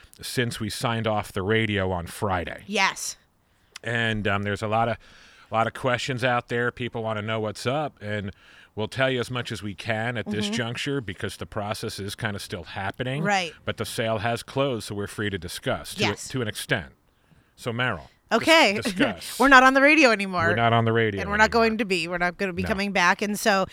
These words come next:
Speaker 2: yeah, we were waiting for a sale to close, and we got word that the sale was going to close on Friday.
Speaker 1: Right.
Speaker 2: And, uh, it finally, finally closed today. Today's Tuesday,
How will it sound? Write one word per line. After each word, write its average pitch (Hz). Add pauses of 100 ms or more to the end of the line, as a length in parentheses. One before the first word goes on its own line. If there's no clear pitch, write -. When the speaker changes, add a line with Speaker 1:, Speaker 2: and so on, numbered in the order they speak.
(180)
Speaker 2:
yeah, 220
we 202
were 202 (160)
waiting 226
for 208
a 202
sale 208
to 247
close, 202
and 196
we 185
got 170
word 190
that 180
the 175
sale 175
was 175
going 175
to 170
close 175
on 175
Friday. 160 (100)
Speaker 1:
Right. 87 (100)
Speaker 2:
And, 180
uh, 170
it 196
finally, 220
finally 196
closed 180
today. 190
Today's 165
Tuesday, 165